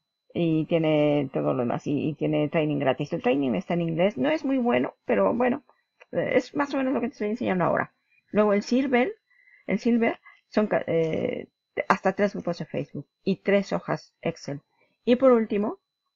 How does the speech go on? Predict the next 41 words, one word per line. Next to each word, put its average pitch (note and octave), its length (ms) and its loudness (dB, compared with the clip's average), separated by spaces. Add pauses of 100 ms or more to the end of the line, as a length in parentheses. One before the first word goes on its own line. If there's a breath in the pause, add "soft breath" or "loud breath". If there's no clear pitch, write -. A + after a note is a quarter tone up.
el F3 340 6
Lifetime, F3+ 560 0 (680)
que F3+ 80 2
es - 240 -2
un A3 100 0
solo A3 260 0
pago F#3+ 280 2
de D3+ 320 0
ciento F3 300 -4
noventa E3+ 260 -2
y - 20 -2
siete F3 240 -4
dólares, F3+ 480 0 (580)
con F#3+ 200 4
montones F#3 440 2
de G#3+ 100 0
grupos G3 260 -4
de G3 80 -6
Facebook, G#3+ 400 -2 (280)
montones F3+ 580 2
de G3+ 60 0
hojas G3 220 -6
Excel, G#3+ 420 -2 (400 soft breath)
sin F#3+ 400 2
fees A3+ 300 -2
mensuales A3 800 0 (440)
y E3+ 600 2 (100)
accesos F3+ 300 0
exclusivos D#3+ 460 -8
a C#3+ 60 -4
tal, B3 380 2
un F3 140 -2
chat C#4 340 0
y F3+ 220 0
un F#3 380 0
bonus G#3 460 0
de F3+ 200 0
las E3+ 180 0
versiones E3+ 440 -4
y E3+ 40 -2
actualizaciones F3+ 760 -4